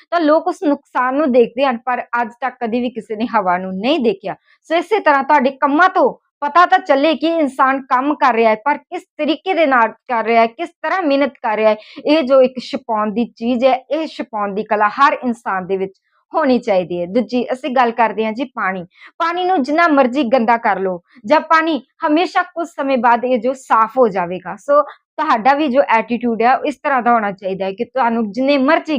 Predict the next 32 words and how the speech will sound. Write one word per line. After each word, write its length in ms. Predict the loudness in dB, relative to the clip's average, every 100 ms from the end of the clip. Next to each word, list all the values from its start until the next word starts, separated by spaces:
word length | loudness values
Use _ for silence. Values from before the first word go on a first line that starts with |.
| -2
ਗੰਦੇ 240 | -2 2 0
ਮਾਹੌਲ 380 | 2 2 2 4
ਦੇ 120 | 2
ਵਿੱਚ, 240 | 0 -8 -20 -20 -8 0
ਗੰਦੇ 240 | 0 2
ਲੋਕਾਂ 360 | 4 2 2 2
ਦੇ 100 | 4
ਵਿੱਚ 220 | 2 0 -4
ਰੱਖਿਆ 360 | -4 -2 -4
ਜਾਵੇ, 300 | 0 -2 -2 -6
ਪਰ 120 | -8
ਤੁਹਾਡਾ 420 | -8 -4 -4 -2 -4
ਜੋ 140 | -4 -6 -8
ਐਟੀਟਿਊਡ 440 | -6 -6 -4 -4
ਆ, 100 | -4 -6 -14
ਤੁਹਾਡੀ 460 | -4 -2 0 0 0
ਜੋ 140 | 0
ਸੋਚ 400 | -2 -2 -2 0
ਆ, 40 | 0
ਉਹ 200 | 0 -2
ਕਦੀ 280 | -4 -2 -2
ਵੀ 100 | -2 -4
ਗੰਦੀ 300 | -6 -4 -4
ਨਹੀਂ 220 | 0 2
ਹੋਣੀ 180 | 2 0
ਚਾਹੀਦੀ, 300 | 0 0 0
ਉਹ 180 | -4 -2
ਹਮੇਸ਼ਾ 340 | 0 0 0
ਨਿਰਮਲ 460 | 2 2 4 2 2
ਰਹਿਣੀ 260 | 2 2 0
ਚਾਹੀਦੀ 300 | -2 -2
ਹੈ। 60 | -4